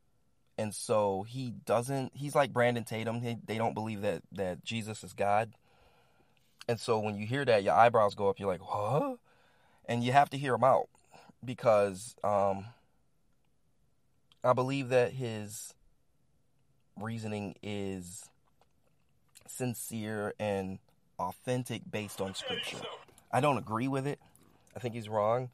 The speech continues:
But at the same time, I can agree that I don't have the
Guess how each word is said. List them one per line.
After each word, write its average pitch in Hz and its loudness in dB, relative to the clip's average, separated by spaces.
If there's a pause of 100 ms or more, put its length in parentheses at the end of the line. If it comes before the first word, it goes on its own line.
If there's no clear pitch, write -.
(340)
But 120 8 (480)
at 127 0
the 120 -6
same 131 -2
time, 135 2
I 110 2
can 110 -2
agree 107 -6
that - 0
I 110 2
don't 117 4
have 107 2
the 101 -10